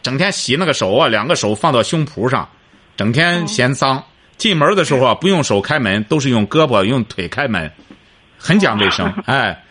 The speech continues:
Speaker 2: 哦。
Speaker 1: 到班里啊，他最早老是站前面，他好站前面那一排位。
Speaker 2: 哦。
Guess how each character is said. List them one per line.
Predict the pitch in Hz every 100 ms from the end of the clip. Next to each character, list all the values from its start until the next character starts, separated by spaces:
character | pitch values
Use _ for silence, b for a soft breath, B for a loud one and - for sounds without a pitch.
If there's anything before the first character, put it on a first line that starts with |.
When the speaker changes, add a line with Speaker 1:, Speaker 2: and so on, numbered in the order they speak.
| _
Speaker 2:
哦。 | 208 196 214 -
Speaker 1:
到 | 214
班 | - 220 226
里 | 151
啊， | 120
他 | -
最 | 190 196
早 | 135 104 127
老 | 113
是 | 110 196
站 | - 160 113
前 | - 90
面， | 113 113 - _ _ _ _ -
他 | 180
好 | 185 165
站 | - 135
前 | 101 - 185
面 | 165 101
那 | 87
一 | 78
排 | - 80
位。 | 90
Speaker 2:
哦。 | 87